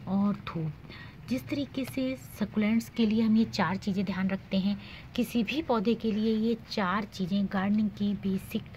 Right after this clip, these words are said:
requirement है। अगर आप gardening करते हैं तो ये चारों चीज़ें आपको पता होनी चाहिए, किस पौधे के लिए कौन सा पॉट लेना है और उसी हिसाब से सकुलेंट्स के लिए कौन से पॉट्स बेस्ट रहते हैं, कैसी सॉइल मिक्सचर चाहिए, कितनी धूप चाहिए,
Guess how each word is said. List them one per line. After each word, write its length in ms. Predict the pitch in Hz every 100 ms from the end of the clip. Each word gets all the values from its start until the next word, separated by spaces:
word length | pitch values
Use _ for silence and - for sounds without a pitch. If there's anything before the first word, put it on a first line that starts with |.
| - - - - - -
requirement 720 | 196 - 180 190 196 165 156
है। 120 | 170 156
अगर 160 | 160 220
आप 200 | 196 -
gardening 420 | 165 175 185 208 196 - - -
करते 340 | 214 220 - 285
हैं 180 | 247 240
तो 140 | 247
ये 160 | 226 233
चारों 360 | 226 202 208 226
चीज़ें 320 | - 196 214
आपको 320 | 190 190 - 202
पता 200 | 185 -
होनी 280 | 240 233 202
चाहिए, 360 | 202 190 196 202 - - - - -
किस 180 | 311 -
पौधे 360 | 233 214 226
के 140 | 226 220
लिए 180 | 214 226
कौन 280 | - 202 202
सा 140 | 202 196
पॉट 280 | 180 190 196
लेना 200 | 190 190
है 220 | 175 202 202 - - - - -
और 160 | 226 226
उसी 280 | 233 -
हिसाब 280 | 294 262 233
से 200 | - 240
सकुलेंट्स 580 | 226 208 202 208 202 202
के 140 | - 208
लिए 200 | 202 220
कौन 220 | - 220 226
से 240 | - 240 226 -
पॉट्स 400 | 180 202 202 -
बेस्ट 460 | 165 190 190 - 196
रहते 340 | 185 151 196
हैं, 140 | 185 185
कैसी 280 | 175 170 165
सॉइल 300 | - 202 202
मिक्सचर 280 | 190 - 185
चाहिए, 300 | 180 175 185
कितनी 340 | 190 - 175
धूप 260 | 170 214 214
चाहिए, 320 | 190 180